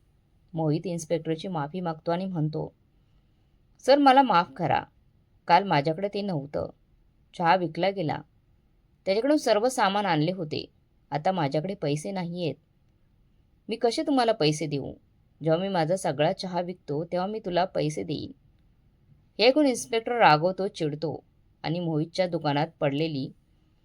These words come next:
दुकानात तिथे पडलेली काचे र-, का-, काचेची वस्तू, काच रस्त्यावर फेकतो. तमाशा होतो, सगळी भांडणं होतात.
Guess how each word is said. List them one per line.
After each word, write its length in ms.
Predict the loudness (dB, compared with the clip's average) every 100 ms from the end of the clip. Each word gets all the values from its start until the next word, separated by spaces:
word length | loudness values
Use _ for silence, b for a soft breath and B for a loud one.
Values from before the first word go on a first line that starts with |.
| _ _ _ _ _ _ -8
दुकानात 320 | 0 4 4
तिथे 160 | 2 0
पडलेली 400 | 4 4 4 2
काचे 480 | 4 4 4 0 2
र-, 120 | 2
का-, 340 | 2 6 8
काचेची 440 | 8 4 2 -2 0
वस्तू, 380 | 2 2 -2 -2
काच 380 | 4 4 4
रस्त्यावर 400 | 0 0 0 -2 -2
फेकतो. 480 | -4 -6 -10 -14 -14 _ _ _ _ _ -2
तमाशा 360 | 0 0 0
होतो, 280 | 0 0 -4
सगळी 280 | -4 -2 -2
भांडणं 400 | -2 -2 -2 -4
होतात. 380 | -8 -6 -6